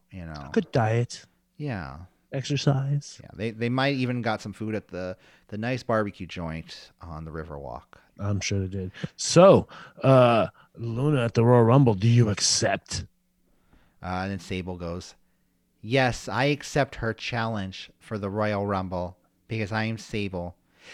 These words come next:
Speaker 1: You know what? Okay, you know, okay, one thing that I just thought of, which was really just weird. And I,
Speaker 2: Mm-hmm.
Speaker 1: I, I, I'm trying, I'm really trying not to bring up my stories of, like, traveling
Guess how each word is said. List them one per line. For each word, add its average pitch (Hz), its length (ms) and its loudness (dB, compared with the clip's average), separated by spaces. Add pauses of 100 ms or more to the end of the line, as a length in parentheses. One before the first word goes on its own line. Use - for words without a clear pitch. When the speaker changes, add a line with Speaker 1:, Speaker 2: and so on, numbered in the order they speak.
(120)
Speaker 1:
You 220 140 2
know 392 100 4
what? 330 160 4
Okay, 156 320 6
you 160 160 -4
know, 233 220 6
okay, 127 200 2
one 123 240 2
thing 120 160 -4
that 101 100 -4
I 95 140 0
just 95 240 -10 (180)
thought 90 240 0
of, 87 320 -8
which 95 200 -12
was 87 120 -12
really 90 220 -6
just 80 180 -14
weird. 76 460 -10 (240)
And 107 100 -8
I, 110 140 2
Speaker 2:
Mm-hmm. 135 100 2
Speaker 1:
I, 123 60 2 (100)
I, - 140 -14 (640)
I'm 143 200 2
trying, 190 360 6
I'm 135 400 -2
really 139 240 8
trying 113 300 0
not 101 160 -2
to 95 60 -14
bring 104 180 -4
up 90 80 -8
my 95 80 -4
stories 92 380 -6
of, 82 40 -16
like, 82 160 -10
traveling 82 460 -8